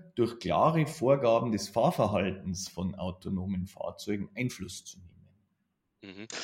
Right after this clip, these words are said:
Speaker 2: Das heißt, Sie würden sagen, über die letzten Jahrzehnte hat sich da quasi in unserem Mindset eine Kultur verfestigt, die jetzt auch so prägnant ist und Präsenz ist,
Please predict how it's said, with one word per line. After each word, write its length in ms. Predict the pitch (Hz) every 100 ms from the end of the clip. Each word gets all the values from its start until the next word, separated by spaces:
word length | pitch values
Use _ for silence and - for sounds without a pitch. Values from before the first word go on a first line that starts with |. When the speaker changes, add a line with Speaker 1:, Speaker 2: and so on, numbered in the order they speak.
| -
Speaker 2:
Das 100 | -
heißt, 180 | 107 113
Sie 80 | 113
würden 200 | 113 117
sagen, 340 | 104 107 131 117
über 220 | 113 107
die 320 | 104 104 107
letzten 420 | 101 113 - 117
Jahrzehnte 600 | 101 101 - 110 123 -
hat 160 | 110 110
sich 100 | 107
da 160 | - 107
quasi 400 | - 101 101 104
in 160 | 107
unserem 280 | 104 104 95
Mindset 400 | 95 104 - 107
eine 120 | 104
Kultur 420 | - 107 - 123
verfestigt, 840 | 123 101 - 131 127 139 - - -
die 80 | 107
jetzt 260 | 104 -
auch 120 | 98
so 200 | - 101
prägnant 500 | 92 101 95 98 98
ist 220 | - 143 101
und 80 |
Präsenz 480 | 98 104 98 98 -
ist, 520 | - 147 - - -